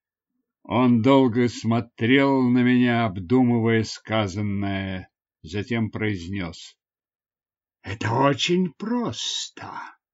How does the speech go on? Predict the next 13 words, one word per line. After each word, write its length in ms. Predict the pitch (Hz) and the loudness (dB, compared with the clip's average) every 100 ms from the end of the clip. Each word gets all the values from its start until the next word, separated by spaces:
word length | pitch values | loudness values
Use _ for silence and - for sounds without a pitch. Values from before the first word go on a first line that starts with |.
| _ _ _ _ _ _ | _ _ _ _ _ _
Он 200 | 117 120 | -2 -2
повернулся 640 | 123 131 139 151 139 143 | 2 2 4 4 4 0
к 100 | 113 | 0
дварам. 640 | 107 123 151 135 127 107 - _ _ _ _ | -2 2 2 4 2 0 -6 _ _ _ _
«Почему 720 | - 240 - 285 349 311 185 | 2 2 6 6 10 10 10
никто 540 | 156 160 - - 131 139 | 6 4 2 -6 0 2
из 240 | 139 123 | 2 2
вас 560 | 123 160 151 - - - | 0 0 -2 -6 -14 -14
не 240 | 110 139 | 0 6
мог 460 | 196 254 214 135 135 | 8 8 6 4 -2
додуматься 580 | 151 233 302 208 - 139 | 2 4 6 4 0 -6
до 120 | 117 | -6
этого? 500 | 123 120 107 101 | -8 -8 -14 -16